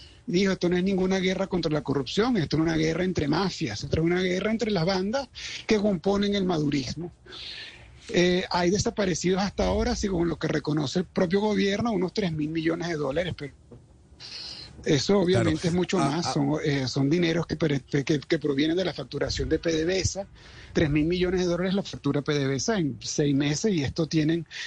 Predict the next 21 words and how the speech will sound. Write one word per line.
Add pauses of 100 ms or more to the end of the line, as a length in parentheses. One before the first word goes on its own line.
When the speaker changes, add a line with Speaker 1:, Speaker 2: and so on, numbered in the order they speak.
Speaker 1:
ya
varios
años
en
eso.
Entonces, (480)
básicamente
la
estructura
de
Tarek
El
Aizami,
que
era
un
ministro
todopoderoso, (400)
casi
que
un,